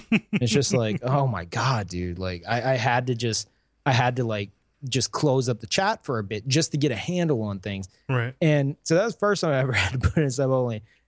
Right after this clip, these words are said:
Speaker 1: And then not long after that, it's where I learned, learned you can't please everyone. Not long after that, I was trying a build in Dark Souls two that was,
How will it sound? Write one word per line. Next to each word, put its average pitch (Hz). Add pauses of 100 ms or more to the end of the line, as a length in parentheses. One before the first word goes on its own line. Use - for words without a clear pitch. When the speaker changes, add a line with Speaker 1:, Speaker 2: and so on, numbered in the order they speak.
(140)
Speaker 1:
And 156
then 151
not 180
long 190
after 240
that, 98 (1120)
it's 135
where 170
I -
learned, 147
learned 151
you 123
can't 185
please 196
everyone. 113 (300)
Not 247
long 214
after 208
that, 185
I 165
was 214
trying 196
a 185
build 123
in 120
Dark 110
Souls 110
two 98 (160)
that 120
was, 113